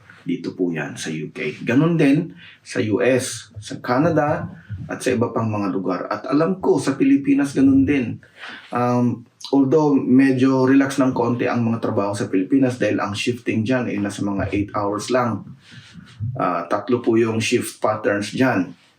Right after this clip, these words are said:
Six A M to two P M, two P M to ten P M, then ten P M to six A M. Dyan po sa hospital nung,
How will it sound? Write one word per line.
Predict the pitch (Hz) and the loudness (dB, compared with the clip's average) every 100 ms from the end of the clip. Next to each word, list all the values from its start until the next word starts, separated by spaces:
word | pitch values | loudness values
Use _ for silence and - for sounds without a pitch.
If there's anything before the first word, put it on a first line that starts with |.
| _ _ | _ _
Six | - - - 131 123 | -10 -4 -2 0 2
A | 120 | 2
M | 113 113 | 2 0
to | 120 - | -2 0
two | 127 | 2
P | - - | 4 2
M, | 117 139 139 - - | 4 2 2 -2 2
two | 127 | 2
P | 254 123 98 | 4 2 2
M | 120 120 - | 0 -2 -4
to | 123 113 110 | -4 -4 -4
ten | 143 165 202 | -2 0 0
P | 214 170 | 0 0
M, | 117 165 - - _ _ - - | 2 0 -2 -10 _ _ -20 -6
then | 120 117 113 | 0 0 0
ten | 139 143 143 | 2 2 2
P | - | 0
M | 117 127 | 2 0
to | 123 | -2
six | 117 123 117 98 | -2 -4 -4 -2
A | 98 | -2
M. | 101 92 87 | -2 -4 -4
Dyan | 107 120 | -4 -2
po | - 135 | -2 -4
sa | - | -4
hospital | 113 101 101 - - 95 90 | -6 -6 -8 -8 -6 -4 -4
nung, | 90 82 87 - | -6 -6 -8 -10